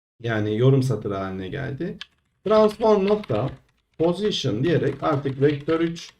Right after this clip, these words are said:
lerp metodunu kullanarak başlangıç pozisyonu bu kameranın bulunduğu pozisyon. Ama burada şöyle bir şey yapmamız lazım. Belli aralıkta, mesafede takip edeceği için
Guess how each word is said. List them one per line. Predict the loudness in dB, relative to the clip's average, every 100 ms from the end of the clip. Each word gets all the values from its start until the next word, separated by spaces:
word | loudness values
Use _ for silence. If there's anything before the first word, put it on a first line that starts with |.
| _ _ _ _ _ _ -2
lerp | 4 4 4 -2 -6
metodunu | -4 -2 -4 -4 -4
kullanarak | -2 2 0 0 -4 -6 0
başlangıç | 0 0 -2 -2 -4 -8
pozisyonu | -8 -8 -8 -6 -4 -4 -8 -18 _ _ _ _
bu | -4
kameranın | 2 2 2 0 -4 -8 -6
bulunduğu | -2 2 4 4 2
pozisyon. | 0 0 -2 0 0 0 -4 -18 _ _ _ _ 0
Ama | 4 4
burada | 4 2
şöyle | 0 2 2 2
bir |
şey | 2 -2
yapmamız | -4 -6 -4 -2
lazım. | -2 -2 -2 -6 -10 _ _
Belli | 6 8 8
aralıkta, | 6 6 6 4 2 2
mesafede | 4 4 0 2 0 2
takip | 4 2 2 0
edeceği | 0 2 4 4 4
için | 0 -2 -2